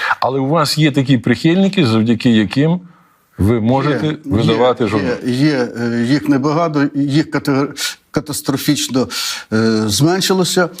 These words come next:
Speaker 2: Ну, мушу сказати, що ми також, е, знаходимо можливість, завдяки тому, що журнал все ще існує в такому варіанті, знаходимо можливість збирати кошти для того, щоб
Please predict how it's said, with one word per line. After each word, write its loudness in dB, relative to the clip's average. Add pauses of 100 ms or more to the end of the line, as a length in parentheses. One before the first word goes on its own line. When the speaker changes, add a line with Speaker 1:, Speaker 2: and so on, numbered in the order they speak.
(140)
Speaker 2:
Ну, 2
мушу 2
сказати, -2
що 0 (140)
ми 4
також, -2 (760)
е, 2 (380)
знаходимо 0
можливість, 2
завдяки 0 (220)
тому, 0
що 0
журнал 0 (300)
все -4
ще -6 (380)
існує 0
в -2
такому 0
варіанті, 0
знаходимо 0
можливість 0
збирати -4
кошти -2
для -2 (800)
того, 0
щоб -2